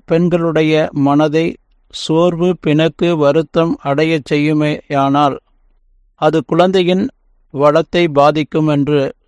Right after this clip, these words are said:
சுவாமிஜி நமக்கு இந்த நாள்காட்டி வரிகள் கொடுத்திருக்கிறாங்க.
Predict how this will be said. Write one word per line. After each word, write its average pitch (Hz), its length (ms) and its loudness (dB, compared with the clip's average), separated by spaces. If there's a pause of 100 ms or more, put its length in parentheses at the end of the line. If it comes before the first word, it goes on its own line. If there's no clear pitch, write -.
(120)
சுவாமிஜி 147 360 2
நமக்கு 139 580 -2 (520)
இந்த 143 160 0
நாள்காட்டி 147 560 0
வரிகள் 139 400 -2
கொடுத்திருக்கிறாங்க. 131 840 -4